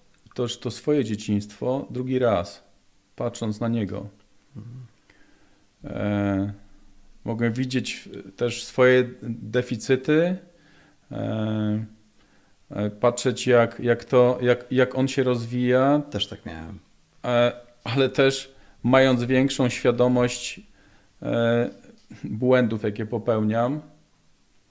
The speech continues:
Speaker 1: e, ale nie wiedząc, jakie to przyniesie konsekwencje, więc,
Speaker 2: Tak, nigdy
Speaker 1: e,
Speaker 2: nie wiemy,
Speaker 1: dopiero
Speaker 2: co tam się wydarzy.
Speaker 1: to też była taka ciekawość zawsze, nie? I jaki on będzie, jak będzie dorosły, kiedy właśnie rozwinie te skrzydła i będzie,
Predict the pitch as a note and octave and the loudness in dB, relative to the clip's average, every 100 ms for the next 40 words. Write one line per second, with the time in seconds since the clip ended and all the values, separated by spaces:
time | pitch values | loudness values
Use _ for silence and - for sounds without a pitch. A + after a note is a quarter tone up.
0 | _ _ - A#2 A2 A2+ A2 - - _ | _ _ -10 -6 -4 -2 -4 -4 -10 _
1 | _ _ _ _ _ _ _ _ _ _ | _ _ _ _ _ _ _ _ _ _
2 | A2 A#2+ A2+ B2+ B2+ A#2 A#2+ A#2 A#2 B2+ | -2 0 0 0 -2 -4 -6 -4 -6 -6
3 | A#2 B2 A#2+ - C3+ D#3 A2+ G#2 A2+ G#2+ | -6 -6 -6 -6 -6 -2 -2 -4 -6 -8
4 | A2+ A2 G2+ F#2+ A#2 A2+ A#2 A2 G#2 G#2 | -6 -2 -2 0 -2 2 2 2 2 0
5 | G2+ G2+ A#2 C3 C3 B2+ A2 G#2+ A2+ G#2 | 2 0 0 2 2 2 0 -4 -4 -4
6 | G#2+ F#2 E2 E2 F#2+ _ _ _ - B2+ | 0 0 -2 -10 -18 _ _ _ -20 -8
7 | C#3 B2+ B2+ B2+ B2+ - C#3 D#3+ D3 C3 | -6 0 0 0 -2 -4 -2 2 4 2
8 | A2+ A2 G#2+ - G#2 G#2+ A#2+ - - - | 0 -4 -4 -8 -4 -2 -2 -6 -10 -10
9 | A2 A2+ A#2 A#2 B2 A#2+ B2+ A#2+ G#2 F#2 | -8 -2 -4 -2 -4 -2 -2 -2 -4 -4
10 | G#2 G#2 A2 A2 A2+ - G2+ G2+ G#2 G2+ | -4 -2 -2 -2 -4 -8 -8 -6 -4 -6
11 | G2+ G#2 G#2 G2+ A#2 G#2+ G2+ - - A#2 | -4 -4 -2 -4 -4 -4 -4 -6 -8 -2
12 | G#2 G2 G#2+ G#2 G#2+ | -2 -2 -4 -2 -4